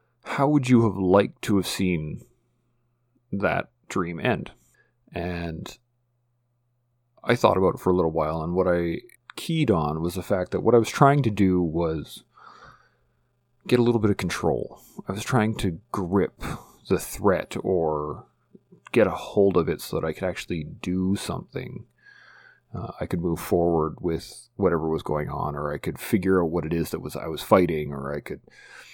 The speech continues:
um, you know, I could plan for the next step, whatever that was. And so I, I told her what, what it was, was that, you know, when you can control a threat, you put your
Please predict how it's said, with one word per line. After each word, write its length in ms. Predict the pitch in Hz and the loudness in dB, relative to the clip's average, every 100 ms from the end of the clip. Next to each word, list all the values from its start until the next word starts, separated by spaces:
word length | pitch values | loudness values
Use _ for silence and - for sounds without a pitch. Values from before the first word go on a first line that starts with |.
| - _ _ _ _ - | -20 _ _ _ _ -10
um, 520 | 80 67 65 - - _ _ _ _ _ _ | -8 -8 -12 -14 -18 _ _ _ _ _ _
you 100 | - | -10
know, 60 | 82 | -8
I 40 | |
could 180 | 92 85 | -6 -2
plan 320 | - 110 107 | 2 4 2
for 100 | - | 0
the 80 | 95 | -2
next 240 | 87 - | -2 -4
step, 240 | - - - _ | -2 -2 -2 _
whatever 300 | 92 85 80 | -6 -4 -4
that 160 | 76 - | -6 -8
was. 420 | 64 53 - - _ _ - | -8 -10 -12 -18 _ _ -8
And 560 | 98 87 82 85 - - _ _ _ - | -4 -2 -2 -4 -8 -16 _ _ _ -2
so 200 | 117 98 | 4 4
I, 40 | - - | 4 -2
I 60 | |
told 260 | 120 127 120 | 6 8 10
her 120 | 87 | 8
what, 360 | 87 78 92 - - - | 4 2 2 2 -8 -10
what 100 | - | -4
it 60 | 85 | 6
was, 360 | 117 95 87 | 8 8 6
was 160 | 85 90 | -2 -2
that, 160 | 85 - - - _ _ - | -4 -4 -14 -20 _ _ -4
you 100 | 120 | -2
know, 100 | 95 | 2
when 160 | 104 | 2
you 80 | 127 | 2
can 200 | - 131 | 0 -2
control 600 | - 101 - 113 98 90 | -2 -2 0 4 6 6
a 40 | - | 4
threat, 460 | - 80 - - - _ _ _ _ _ _ | 0 0 -2 -14 -20 _ _ _ _ _ _
you 280 | 107 101 117 | -4 2 2
put 280 | - 117 - _ _ | 6 4 4 _ _
your 540 | 131 107 90 80 80 | -2 4 4 4 2